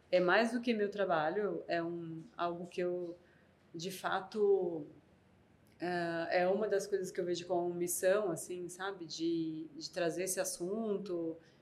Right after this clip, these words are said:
e da importância, né, da, de promover liderança feminina e diversidade, né, na,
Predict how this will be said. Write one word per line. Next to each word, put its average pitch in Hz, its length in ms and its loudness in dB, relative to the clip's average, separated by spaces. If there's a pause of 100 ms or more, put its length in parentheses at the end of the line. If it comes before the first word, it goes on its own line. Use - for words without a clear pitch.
(240)
e 170 140 0
da 170 100 6
importância, 190 760 4
né, 175 160 0
da, 165 420 -2
de 160 220 -8
promover 185 460 0
liderança 180 360 -2
feminina 180 580 -2
e 185 40 0
diversidade, 190 1000 2
né, 170 200 -2
na, 180 260 -4